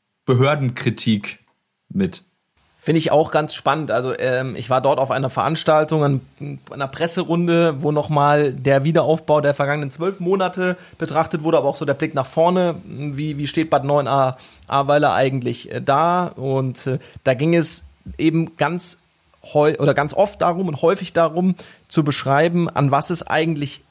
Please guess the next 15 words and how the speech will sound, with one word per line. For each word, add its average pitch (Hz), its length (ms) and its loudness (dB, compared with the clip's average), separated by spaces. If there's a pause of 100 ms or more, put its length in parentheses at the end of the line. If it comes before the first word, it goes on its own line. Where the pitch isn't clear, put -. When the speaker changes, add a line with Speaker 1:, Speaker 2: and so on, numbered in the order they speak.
Speaker 2:
mangelt 175 520 2
und 139 300 -4
was 135 180 0
er 151 120 2
meint 156 300 0
mit, 165 140 2
es 143 120 -10
wird 160 120 -6
gearbeitet 143 440 -2
wie 135 80 -12
vor 156 180 -2
der 165 120 2
Flut, 165 260 -8
war 165 280 4 (760)
dieser, 139 720 2